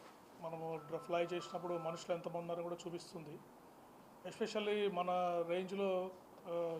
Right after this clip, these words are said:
చాలా వాటర్, వాటర్ ఎక్కువగా ఉంటుంది, ఎక్కడ చూసినా వాటర్ ఉంటుంది. ఏదైనా ఈ గ్యాంబ్లింగ్ రైడ్స్ కానీ దానికి వెళ్ళినప్పుడు పోలీస్ వారు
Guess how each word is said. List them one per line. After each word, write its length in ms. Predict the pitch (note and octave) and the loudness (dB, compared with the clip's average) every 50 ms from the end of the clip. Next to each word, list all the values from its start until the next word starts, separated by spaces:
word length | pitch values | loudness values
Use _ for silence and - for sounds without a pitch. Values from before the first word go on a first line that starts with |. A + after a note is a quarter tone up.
| D#3 - - | 0 4 6
చాలా 180 | F3 F3+ F#3 | 8 8 8
వాటర్, 600 | F3 D#3 D3+ D#3+ G#3 - A3+ G#3+ G3+ F#3 E3 D#3 - - E3 D3+ | 6 8 8 6 6 6 4 2 2 2 0 -2 -6 -10 -6 2
వాటర్ 300 | D#3 E3 G3 G3+ A3 G#3 | 6 6 6 6 4 4
ఎక్కువగా 460 | G3+ F#3+ F3+ E3+ F3 - G3+ G3+ F#3+ F3 | 4 4 4 2 2 0 0 4 6 4
ఉంటుంది, 320 | D#3+ - - B2 - - - - - - - - - - - E3 | 4 4 0 -8 -12 -14 -14 -16 -18 -18 -18 -18 -18 -12 -10 -10
ఎక్కడ 260 | E3 E3 G3 F#3 F3+ | -8 -6 -6 -6 -4
చూసినా 240 | G3+ G3 - A3+ G#3 | -6 -4 0 2 4
వాటర్ 320 | F#3 F3 E3+ F3+ F3+ F3+ | 6 6 6 6 6 2
ఉంటుంది. 280 | E3+ D3 C#3 C#3 B2+ B2+ - - - - - - - - - - - - - - - - - - - - - - - - - - | -2 -4 -6 -8 -10 -12 -14 -16 -18 -18 -18 -18 -18 -18 -18 -18 -18 -20 -20 -20 -18 -18 -18 -18 -18 -18 -18 -20 -20 -14 -4 -2
ఏదైనా 160 | F3 F3+ F#3 | 0 0 0
ఈ 80 | F3+ E3+ | 0 0
గ్యాంబ్లింగ్ 520 | D3+ D#3 E3+ F3 F#3 F#3+ F#3+ G3 F#3+ F#3 | 2 4 4 4 4 4 0 0 0 2
రైడ్స్ 360 | F3 E3+ F3 F3+ F3 - - | 4 4 4 2 0 -4 -8
కానీ 460 | F#3+ - F3 E3+ E3+ E3+ E3+ F3 F3 E3+ | -2 0 0 0 0 0 -2 -4 -2 0
దానికి 320 | D#3 E3+ F3 F3+ F3+ F3+ | 0 0 0 0 -2 -2
వెళ్ళినప్పుడు 580 | D#3+ E3 F#3 F#3+ F3+ - G3 F3 D#3+ D3+ E3+ G#3 - - - - - - - - - - - - - - - | -2 0 0 -2 -2 -2 -2 -4 -4 -4 -6 -8 -10 -14 -16 -16 -16 -18 -18 -18 -20 -20 -20 -20 -16 -4 -2
పోలీస్ 300 | F3+ F#3 G3 G3+ G3+ - | 0 0 0 0 0 6
వారు 640 | G#3+ G3 G3 G3 G3 F#3+ F#3 F3+ F3 E3 - - - | 8 8 8 8 6 4 4 2 2 0 -4 -10 -14